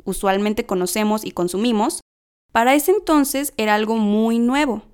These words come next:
puesto que antes de la lírica se tocaba, eh, algo llamado épica,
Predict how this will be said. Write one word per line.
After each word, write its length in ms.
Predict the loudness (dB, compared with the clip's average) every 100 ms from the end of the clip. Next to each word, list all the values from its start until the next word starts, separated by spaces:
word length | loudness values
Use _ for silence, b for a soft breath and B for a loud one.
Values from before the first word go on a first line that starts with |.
| _ _
puesto 300 | -8 -6 -8
que 100 | -2
antes 300 | -2 0 -2
de 80 | 0
la 160 | 0 0
lírica 580 | -2 -4 -4 -4 -4 -4 b b _
se 220 | -6 -4
tocaba, 760 | -2 0 2 4 2 0 -4 _ _ -4
eh, 560 | 0 2 2 2 0 0
algo 260 | 0 0
llamado 480 | -2 -2 -2 -2 -2 0
épica, 560 | -2 -2 -8 -8 -10